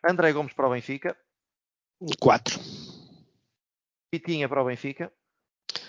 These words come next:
Speaker 2: Três.
Speaker 1: E Bozanic para o Braga?
Speaker 2: Três.
Speaker 1: Já agora, claro, o Joaquim, só para dizer, eh, temos três equipas aqui,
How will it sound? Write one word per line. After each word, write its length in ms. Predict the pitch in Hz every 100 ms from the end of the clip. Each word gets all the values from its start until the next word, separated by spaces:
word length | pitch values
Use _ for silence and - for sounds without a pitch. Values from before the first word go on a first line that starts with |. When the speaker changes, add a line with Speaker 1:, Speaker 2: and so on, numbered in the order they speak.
| -
Speaker 2:
Três. 380 | - 117 113 - - - - - - - _ _ -
Speaker 1:
E 140 | 135
Bozanic 920 | 123 147 143 123 143 151 139 - 127
para 580 | - 135 131 123 113 - -
o 300 | 135 127 117 _
Braga? 480 | 131 127 127 127 - _ _ _ _ _ -
Speaker 2:
Três. 360 | 113 110 110 - - - - - - - _ _ _ _ _ _ _ _ _ _ _ _ _ _ _
Speaker 1:
Já 180 | - 98
agora, 240 | 101 123
claro, 380 | - 127 143 - -
o 260 | 120 117 _
Joaquim, 640 | 135 117 156 151 151 160 - _ _ _
só 180 | - 120
para 160 | 123
dizer, 340 | 123 117 123 135
eh, 340 | 127 - 104 -
temos 240 | - 113 -
três 320 | 139 135 123
equipas 380 | 123 - 127 113
aqui, 400 | 120 123 120